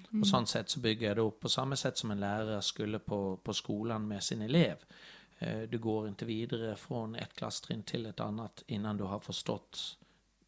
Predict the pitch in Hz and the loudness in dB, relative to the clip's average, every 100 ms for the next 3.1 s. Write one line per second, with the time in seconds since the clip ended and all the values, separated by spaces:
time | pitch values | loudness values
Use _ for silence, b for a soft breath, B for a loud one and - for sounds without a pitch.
0 | - 127 107 92 - 113 104 101 92 117 | -10 -4 -2 -2 -4 -4 -4 -6 -6 -2
1 | 151 135 120 127 131 - 143 135 123 127 | 0 0 -2 -2 -2 -2 -2 -2 -2 -2
2 | 120 120 - 123 110 101 - - - 110 | -2 -4 0 0 0 -4 -6 -4 -2 -2